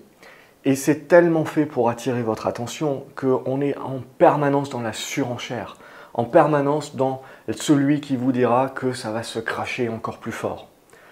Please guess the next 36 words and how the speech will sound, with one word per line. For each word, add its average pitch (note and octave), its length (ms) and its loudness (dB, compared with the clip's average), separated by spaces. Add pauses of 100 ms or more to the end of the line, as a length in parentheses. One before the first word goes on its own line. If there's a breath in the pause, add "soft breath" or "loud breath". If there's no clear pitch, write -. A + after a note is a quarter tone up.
(140 loud breath)
Alors G2+ 140 4
la C3 80 8
problématique, C#3 720 2
c'est - 220 -10
que B2 380 -2 (180)
comme C#3 260 2
ça - 320 -8
attire, C#3+ 480 -4
parce - 240 -10
que A2+ 100 -12
ça G#2+ 200 -12 (140)
répond A2+ 500 -8 (340 loud breath)
à G2+ 80 -2
une A2 180 0
émotion A#2+ 720 -4
humaine C3 520 -2
qui - 180 -4
est A#2 60 4
la G#2 80 -2
plus - 160 -14
puissante, - 580 -2 (300 loud breath)
qui - 100 -10
est - 40 -10
celle B2 260 0
de G#2 80 0
la F#2 100 -2
peur, D3 460 2 (840)
ça - 140 -8
fait - 140 -10
cliquer. - 360 -12 (300)
Et B2 100 -8
comme E3 220 6
ça D3+ 120 -4
fait C3 160 -4
cliquer, B2+ 540 -2 (420 loud breath)
ça D3+ 380 8